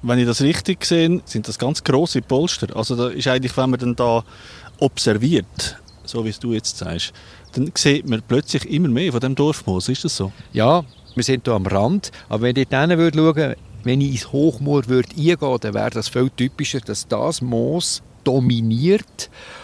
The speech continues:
Speaker 2: Und sonst hat es fast nichts, ausser die Pflanzen, die ich eigentlich aufgezählt habe.
Speaker 1: Ja, da gehen wir doch jetzt mal dort rein, oder?
Speaker 2: Ja, nicht, weil das ist so heikel. Ich laufe nicht durch ein Hochmoor.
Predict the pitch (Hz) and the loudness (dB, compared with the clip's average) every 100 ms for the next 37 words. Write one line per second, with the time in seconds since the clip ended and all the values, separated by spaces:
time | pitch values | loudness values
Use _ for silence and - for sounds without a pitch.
0 | - - 139 127 - 147 - 123 - 131 | -20 -6 -2 -2 -2 -4 -2 -4 -4 -4
1 | 131 - 117 123 151 - - - - 127 | -4 -2 0 0 -2 -4 -12 -12 -10 -6
2 | 131 120 123 107 113 117 107 98 92 98 | -4 -4 -2 -4 -2 -4 -2 -2 -4 -6
3 | - 107 104 - 80 - 107 107 110 98 | -4 -2 -2 -6 -16 -10 -2 2 2 2
4 | 104 101 - 101 98 - 147 262 185 262 | 2 0 -2 -2 -2 0 4 4 4 2
5 | 156 123 147 175 131 107 131 147 - 147 | 0 2 4 4 4 2 0 0 -2 -4
6 | - 160 170 135 117 - - 110 - 123 | -2 0 0 2 0 -2 -2 -4 -2 0
7 | 131 151 - 123 135 131 120 107 98 110 | 0 -2 -4 -4 -4 -4 -4 -2 -4 -4
8 | - 87 82 | -4 -4 -4